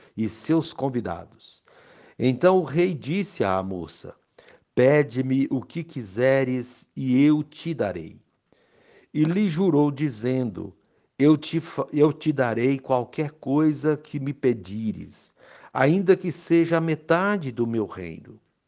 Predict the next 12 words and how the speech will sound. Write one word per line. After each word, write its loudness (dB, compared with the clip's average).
Ela 2
saiu 2
e 0
perguntou 0
à 6
mãe: -4
"Que 2
vou -2
pedir?" -6
A 2
mãe 0
respondeu: -6